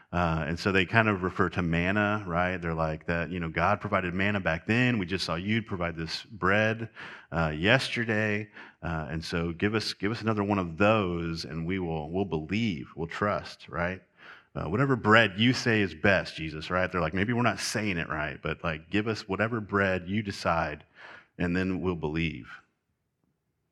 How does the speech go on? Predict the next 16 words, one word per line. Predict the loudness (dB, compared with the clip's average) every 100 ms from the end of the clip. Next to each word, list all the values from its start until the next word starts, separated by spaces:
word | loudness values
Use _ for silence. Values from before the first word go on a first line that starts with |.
| _ _ -8
And | -4 0
then | 2
we're | 4
gonna | 2
pick | -2 -2
up | -4 -6 -14 -14 -8
with | -2
his | -2
response. | 0 -2 -2 -4 -6 -20 _ _ -20 -20 -20 _ _ -10
John | -4 -2 0 0 -4 -8 -20 _ _ _ -2
chapter | 0 0
six, | -4 -6 -10 -10 -18 -12
starting | -4 -2 -2
in | -4
verse | -6 -8
thirty-five. | -6 -8 -8 -12 -12